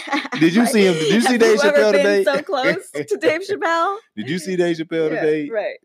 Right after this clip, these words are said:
Speaker 2: Did he say, "Hey, bro, what's going on? What's happening?" To you? No,
Speaker 1: No.
Speaker 2: he said it to me.
Speaker 1: <laughs>
Speaker 2: It don't matter if I talk to him or not.
Speaker 1: That's
Speaker 2: I'm
Speaker 1: so
Speaker 2: at
Speaker 1: funny.
Speaker 2: work. I, I'm, I'm remaining professional. I'm, what's I'm
Speaker 1: Right.
Speaker 2: supposed to do? You know?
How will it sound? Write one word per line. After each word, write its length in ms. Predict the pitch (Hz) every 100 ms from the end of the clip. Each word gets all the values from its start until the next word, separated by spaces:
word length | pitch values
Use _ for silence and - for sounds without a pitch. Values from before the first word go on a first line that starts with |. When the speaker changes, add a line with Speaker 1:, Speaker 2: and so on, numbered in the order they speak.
| -
Speaker 2:
Did 160 | 127
he 160 | 139 156
say, 260 | 151 139
"Hey, 240 | 131 135 131
bro, 320 | 123 131 135
what's 160 | 135 135
going 280 | 139 135
on? 160 | 135 127
What's 160 | 127 127
happening?" 320 | 143 131 120
To 80 | 120
you? 440 | 117 202 160 156 123
No, 220 | 120 101
Speaker 1:
No. 180 | 98 110
Speaker 2:
he 100 | 143
said 200 | 226 120
it 100 | 110
to 100 | 101
me. 440 | 95 101 123 98 -
Speaker 1:
<laughs> 0 | 269 _ _ _ _ -
Speaker 2:
It 20 |
don't 180 | 92 104
matter 260 | - 92 87
if 60 |
I 160 | 82 -
talk 220 | 87 76
to 140 | - 82
him 120 | 76
or 60 |
not. 240 | 76 82 82
Speaker 1:
That's 20 | -
Speaker 2:
I'm 120 | 101
Speaker 1:
so 60 | 127
Speaker 2:
at 20 | 127
Speaker 1:
funny. 60 | 104
Speaker 2:
work. 420 | 95 107 85 _
I, 340 | 82 87 60 67
I'm, 80 | 90
I'm 300 | 92 95 98
remaining 380 | 104 110 120 107
professional. 680 | 85 - 113 107 76 65
I'm, 140 | 69 85
what's 20 | 247 240
I'm 40 | 247
Speaker 1:
Right. 100 | -
Speaker 2:
supposed 140 | -
to 60 | 165
do? 160 | 170 160 _ _ _ _ _ _ _
You 120 | 98
know? 260 | 95 95 98